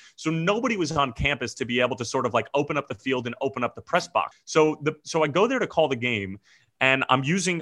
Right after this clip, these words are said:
um, basically the microphone that I have right now, which is just a Blue Yeti. It's, it's a hundred dollars. You plug it into your computer, ipso facto, you have a broadcast.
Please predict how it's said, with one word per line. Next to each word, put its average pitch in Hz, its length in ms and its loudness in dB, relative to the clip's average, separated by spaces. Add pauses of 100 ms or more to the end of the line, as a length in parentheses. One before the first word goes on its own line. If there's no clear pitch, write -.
um, 127 260 -6
basically 160 440 0
the 120 80 -4
microphone 120 560 0
that 110 100 -2
I 110 140 0
have 120 160 -2
right 113 120 4
now, 107 200 -2
which 101 120 -6
is 113 120 -10
just 127 140 -6
a 131 40 -4
Blue 135 260 -2
Yeti. 101 300 -2
It's, 101 180 -10
it's 151 280 -8
a 123 40 0
hundred 175 280 0
dollars. 123 340 4
You 107 60 -4
plug 135 180 2
it 131 80 0
into 120 120 -6
your 123 100 -6
computer, 113 500 -2 (200)
ipso 127 260 0
facto, 113 320 2
you 107 140 -2
have 107 120 0
a 104 60 -4
broadcast. 95 500 -4